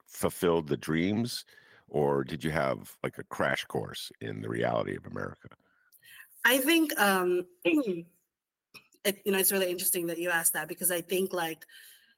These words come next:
Speaker 2: you know, when I was in my country, we romanticize,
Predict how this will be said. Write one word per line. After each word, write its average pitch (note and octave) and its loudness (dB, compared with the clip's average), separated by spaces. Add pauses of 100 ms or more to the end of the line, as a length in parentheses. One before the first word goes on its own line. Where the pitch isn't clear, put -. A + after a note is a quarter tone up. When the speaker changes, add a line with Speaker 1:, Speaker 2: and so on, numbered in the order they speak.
Speaker 2:
you G3+ 0
know, E3+ -2
when E3+ -2
I G#3 4
was G#3 2
in F#3 2
my E3+ -2
country, E3+ -6
we E3 -2
romanticize, F3+ 0